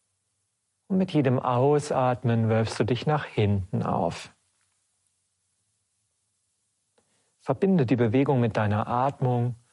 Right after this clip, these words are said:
und komm immer erst in der Öffnung nach vorne oder nach hinten an, wenn der Atem komplett ein- oder komplett ausgeflossen ist.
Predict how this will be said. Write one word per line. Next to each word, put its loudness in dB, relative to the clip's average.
und -4
komm 0
immer 2
erst 0
in 2
der 2
Öffnung -2
nach -6
vorne 0
oder 0
nach 0
hinten -2
an, -2
wenn 2
der 2
Atem 2
komplett 0
ein- 2
oder 4
komplett 0
ausgeflossen -2
ist. -10